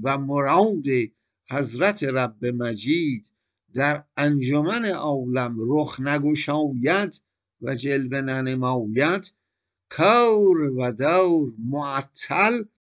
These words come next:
و معوق گشته بی ثمر ماند. جمیع قوا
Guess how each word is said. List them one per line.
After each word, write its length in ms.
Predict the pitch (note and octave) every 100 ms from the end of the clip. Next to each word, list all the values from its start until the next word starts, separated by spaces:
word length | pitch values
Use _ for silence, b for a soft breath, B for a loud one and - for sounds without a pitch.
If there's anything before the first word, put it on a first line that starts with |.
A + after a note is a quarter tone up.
| _ _ - G2
و 140 | C3+
معوق 880 | C3+ C3+ - B2+ A2 F2+ F2+ F3+ F#3+
گشته 760 | C#3+ C3+ C#3+ C3+ - C#3 C3 B2+ _ _ _ _
بی 260 | - A#2+ C3
ثمر 540 | - B2+ B2+ D3+ E3
ماند. 540 | B2 F#2 - _ _ _ _ _ _ _ _ _ _ _ _ _
جمیع 760 | G#2 B2+ G3 B3 D4 B3 F3 D3+
قوا 800 | C#3 B2+ A#2+ D#3 F3 D#3+ C3